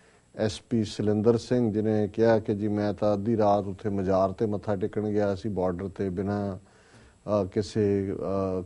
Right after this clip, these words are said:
ਕੌਪ ਤੋਂ ਔਰ ਹਥਿਆਰ ਤੋਂ, ਤੇ ਉੱਤੇ ਨੀਲੀ ਬੱਤੀ ਲੱਗੀ।" ਤੇ ਇਹ ਵੀ ਆਇਆ ਕਿ ਉਹ in between ਇੱਕ ਵਜ਼ੀਰ ਨੂੰ ਮਿਲਿਆ।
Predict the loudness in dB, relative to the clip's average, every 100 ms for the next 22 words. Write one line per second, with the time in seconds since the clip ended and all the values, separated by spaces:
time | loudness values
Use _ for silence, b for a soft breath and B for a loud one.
0 | 2 4 4 2 -6 -2 0 0 0 -2
1 | -2 -8 0 6 6 4 0 -4 -2 -4
2 | -4 -2 -2 0 0 0 -2 -2 -2 -2
3 | -2 -4 -6 -8 b b b b 0 6
4 | 8 10 10 8 6 4 2 4 4 2
5 | 0 0 2 2 -2 -4 -6 -6 -4 -2
6 | 4 8 8 8 4 2 0 -2